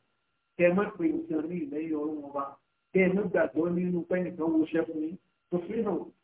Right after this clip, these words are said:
ibẹ̀ yẹn lẹ́sìn rí fọkànbalẹ̀ láyé àti láti yá. Ọlọ́run wá ní, "بعثنا في كل أمة رسولا أن اعبدوا الله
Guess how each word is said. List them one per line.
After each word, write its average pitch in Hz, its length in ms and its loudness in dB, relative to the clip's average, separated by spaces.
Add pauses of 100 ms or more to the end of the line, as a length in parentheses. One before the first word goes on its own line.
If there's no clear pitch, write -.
(320)
ibẹ̀ - 180 2
yẹn 175 160 0
lẹ́sìn 214 280 0
rí 180 80 2
fọkànbalẹ̀ 143 640 -4
láyé 147 240 -2
àti 131 220 -10
láti 127 280 -10
yá. - 140 -8 (1000)
Ọlọ́run 160 360 2
wá 156 140 4
ní, 147 100 0 (380)
"بعثنا - 600 -2
في 127 200 -12
كل 170 260 0
أمة 160 340 -4 (120)
رسولا 196 540 4 (540)
أن 123 120 -8
اعبدوا 156 420 -2
الله 143 340 -2